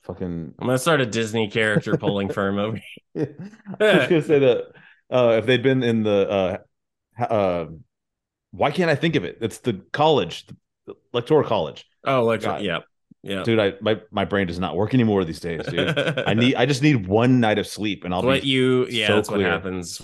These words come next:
Speaker 2: when you have kids. It's not gonna change for a while, so get used to it.
Speaker 1: <laughs> All right, two, two more, then we're done with this, I promise. Uh, Geppetto from Pinocchio.
Speaker 2: God. Oh.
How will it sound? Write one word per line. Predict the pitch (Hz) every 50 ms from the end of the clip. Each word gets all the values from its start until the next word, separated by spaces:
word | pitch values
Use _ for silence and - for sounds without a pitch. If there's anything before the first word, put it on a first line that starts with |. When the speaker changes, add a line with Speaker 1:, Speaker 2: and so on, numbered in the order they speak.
| - -
Speaker 2:
when | 92 90
you | 87 85
have | 90 85 92
kids. | 90 85 85 82 82 -
It's | 90 90 87 - - -
not | 104 107 104 98
gonna | 90 85
change | 78 - 92 85 85 -
for | 95 90
a |
while, | 85 82 80 85 -
so | - 98
get | 95 95 -
used | 87 90 - -
to | - - -
it. | - - - - _ _ _ _ _
Speaker 1:
<laughs> | _ _ _ _ _
All | - - -
right, | - 127 -
two, | - - - - - - - - - - -
two | - - 160 160
more, | 147 135 127 120 113
then | 117 113 110
we're | 110
done | 101 104 95 90
with | 87 80
this, | 87 82 76 - - _ -
I | -
promise. | - - 87 82 78 76 73 - - - - - - - -
Uh, | 107 104 104 95 90 90 - - -
Geppetto | 101 - 117 110 - 113 104 95 87 78 73 -
from | - - 90
Pinocchio. | 85 92 87 90 82 78 - 80 76 67 65 71 82 _ _ _ _ - 494 508 - - _ _ _ _ _ _ _ _ _ _ - -
Speaker 2:
God. | 82 85 - 73 80 - - _ _ _ _ _ _ _ _ _ _ _ _ _ _ _ _ _ _ _ -
Oh. | 135 139 135 135 139 135 135 131 131 127 120 117 113 107 101 95